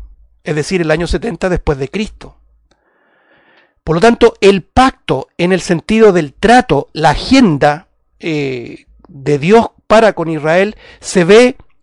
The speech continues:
suspendida, ¿no es cierto?, detenida, ahí en la semana sesenta y nueve. ¿Y cuándo se retoma? Cuando se inicia el conteo de la última semana,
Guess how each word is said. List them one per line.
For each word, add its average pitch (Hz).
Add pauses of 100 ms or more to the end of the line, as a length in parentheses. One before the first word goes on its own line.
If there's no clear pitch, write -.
suspendida, 202
¿no 196
es -
cierto?, -
detenida, 202 (340)
ahí 196
en 226
la 214
semana 190 (320)
sesenta 185
y 175
nueve. 240 (1080)
¿Y -
cuándo 233
se 240
retoma? 220 (680)
Cuando 160
se 151
inicia 175
el 208
conteo 202
de 180
la 160
última 220
semana, 214